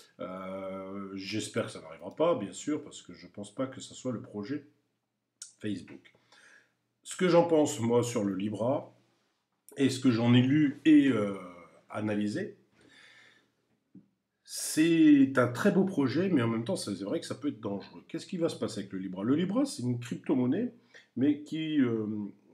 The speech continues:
il va être, euh, utilisée comme les monnaies actuelles, l'euro, le dollar, tout ça.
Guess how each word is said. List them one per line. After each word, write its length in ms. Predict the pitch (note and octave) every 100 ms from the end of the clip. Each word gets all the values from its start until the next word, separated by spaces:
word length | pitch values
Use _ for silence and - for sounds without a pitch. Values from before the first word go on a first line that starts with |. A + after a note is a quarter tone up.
| G#2
il 160 | C3
va 380 | B2 D3+ - C#3
être, 300 | D#3 A#2+ A2+
euh, 600 | A2 A2 A2 A2+ A#2 G#2+ F2 _ _ _ _ D3+
utilisée 720 | E3 E3 E3+ D#3+ G#3 A3+ - C3 - -
comme 200 | E3 D#3
les 60 | D3+
monnaies 340 | D3+ F3 F3+
actuelles, 560 | C3+ - C#3+ A#2+ D3 E3
l'euro, 480 | B2+ A2+ G2+ A2+ C#3+
le 100 | A#2
dollar, 260 | G#2+ G#2+ B2
tout 120 | -
ça. 160 | -